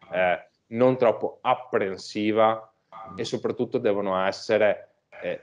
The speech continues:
sane, ok, dal punto di vista psicofisico, perché anche lì molti coach seguono, eh, ragazze, sopra-, lo vedo soprattutto con le bikini ultimamente,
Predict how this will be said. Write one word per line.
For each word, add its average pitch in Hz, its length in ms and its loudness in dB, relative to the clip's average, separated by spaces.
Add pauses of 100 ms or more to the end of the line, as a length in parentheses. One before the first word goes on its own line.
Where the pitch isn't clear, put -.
(120)
sane, 98 840 0
ok, 92 260 -6
dal 92 180 -2
punto 107 260 -6
di 95 240 -4
vista 95 300 -6
psicofisico, 82 1200 -6 (560)
perché 98 540 4 (420)
anche 104 300 0
lì 113 260 4 (640)
molti 101 300 -4
coach 113 720 4 (240)
seguono, 117 1000 4
eh, 92 500 -2
ragazze, 95 540 0
sopra-, - 280 -6 (220)
lo 139 160 4
vedo 226 220 4
soprattutto - 420 -2
con 127 100 6
le 104 100 6
bikini 95 380 -4
ultimamente, 90 760 -6